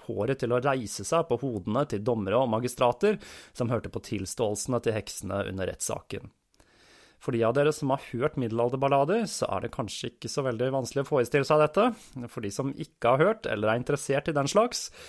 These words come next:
så kan jeg vel kanskje tipse om Harald synger griseviser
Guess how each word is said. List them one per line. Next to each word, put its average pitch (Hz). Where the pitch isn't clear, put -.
så -
kan 98
jeg 104
vel 123
kanskje 123
tipse 123
om 104
Harald 120
synger 135
griseviser 135